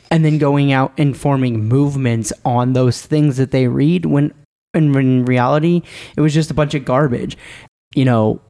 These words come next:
it's so easy to fool the masses whenever the masses are all in one place all at one time via social media. When you can, when you can gather everybody up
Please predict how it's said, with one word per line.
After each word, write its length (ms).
it's 360
so 320
easy 520
to 560
fool 280
the 120
masses 680
whenever 380
the 140
masses 640
are 160
all 280
in 140
one 200
place 340
all 220
at 80
one 180
time 380
via 280
social 280
media. 460
When 160
you 100
can, 240
when 200
you 100
can 260
gather 500
everybody 520
up 460